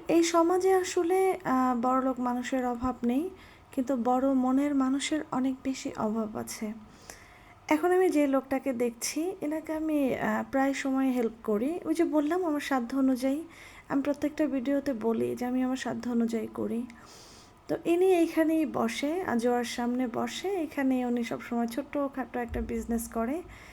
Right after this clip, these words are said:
আহ, ওনাকে দেখলে আমার ভালো লাগে। আর এই যে একটু আগে একটা ছেলেকে দেখলেন, ও প্রায় সময় ফুল বিক্রি করে। এই বাচ্চাটার সবচেয়ে ভালো সাইড হচ্ছে ও ভিক্ষা করে না,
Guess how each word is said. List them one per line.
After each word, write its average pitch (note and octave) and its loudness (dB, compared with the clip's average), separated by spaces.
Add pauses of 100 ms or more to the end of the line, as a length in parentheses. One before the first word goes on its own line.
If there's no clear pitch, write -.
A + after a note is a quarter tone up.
(380)
আহ, B3+ -2
ওনাকে D4 2
দেখলে C#4+ 2
আমার D4+ 2
ভালো C4 2
লাগে। G#3+ -2 (380)
আর A#3 0
এই B3 -2
যে C4 -4
একটু C4+ -2
আগে C#4 0
একটা C#4+ -4
ছেলেকে C4 -2
দেখলেন, A#3+ -4 (560)
ও F4 2 (120)
প্রায় C4+ 0
সময় D#4 0
ফুল D4+ 0
বিক্রি A#3+ -2
করে। A3+ -4 (920)
এই C#4+ 2
বাচ্চাটার D#4+ -2
সবচেয়ে D#4+ -4
ভালো C#4+ -2
সাইড - -4
হচ্ছে D#4 -4
ও F4 -2
ভিক্ষা B3 -2
করে A3+ -4
না, C4+ -2